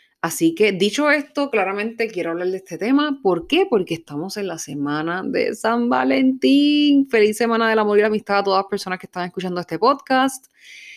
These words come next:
Mis amores, les deseo que pasen un excelente día y un excelente año. ¿Por qué? Porque no debemos esperar al catorce de febrero para dejarles saber a nuestras amistades o a nuestros seres queridos que los amamos,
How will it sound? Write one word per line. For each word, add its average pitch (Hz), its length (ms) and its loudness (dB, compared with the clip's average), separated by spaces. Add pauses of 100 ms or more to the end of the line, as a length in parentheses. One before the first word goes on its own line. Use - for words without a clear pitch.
(160)
Mis 196 160 -4
amores, 247 560 -4 (300)
les 190 180 0
deseo 165 440 -2
que 233 120 -2
pasen 233 800 -2
un 196 180 0
excelente 180 680 -2
día 175 720 0
y 247 340 4
un 180 140 0
excelente 165 880 -6
año. 165 640 -2
¿Por 170 180 -4
qué? 247 140 2
Porque 202 300 -2
no 170 120 -6
debemos 254 340 0
esperar 170 600 -8 (100)
al 143 160 -8
catorce 143 460 -6
de 180 100 -4
febrero 175 540 -2 (460)
para 180 180 2
dejarles 170 320 2
saber 240 200 2
a - 20 4
nuestras 226 320 0
amistades 190 480 -2
o 147 80 -2
a - 20 0
nuestros 143 300 -8
seres 175 280 -4
queridos 165 400 0
que 165 100 -2
los 147 140 0
amamos, 143 600 -6